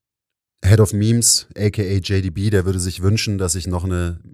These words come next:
engere Beziehung zu Kampfsport hätte. Ähm,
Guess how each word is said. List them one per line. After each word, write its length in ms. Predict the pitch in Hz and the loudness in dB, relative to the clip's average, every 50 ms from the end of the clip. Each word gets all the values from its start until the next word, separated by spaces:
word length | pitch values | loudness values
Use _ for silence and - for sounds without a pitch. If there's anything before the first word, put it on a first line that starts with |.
| _ _ _ _ _ _ | _ _ _ _ _ _
engere 340 | 101 101 104 101 87 98 87 | 2 4 4 4 2 0 -2
Beziehung 460 | 78 92 - - - 104 101 98 92 | -4 -2 -2 0 2 2 0 0 -2
zu 120 | - - | -6 -10
Kampfsport 520 | - - 117 104 - - - 101 101 98 - | -6 -6 -4 -4 -4 -6 -2 0 0 0 0
hätte. 340 | 104 98 - 107 104 101 - _ _ _ _ _ _ _ _ _ _ _ _ _ | 0 0 0 -2 -2 -2 -4 _ _ _ _ _ _ _ _ _ _ _ _ _
Ähm, 480 | - 82 85 82 82 82 82 82 80 | -2 2 2 2 2 2 -2 -4 -6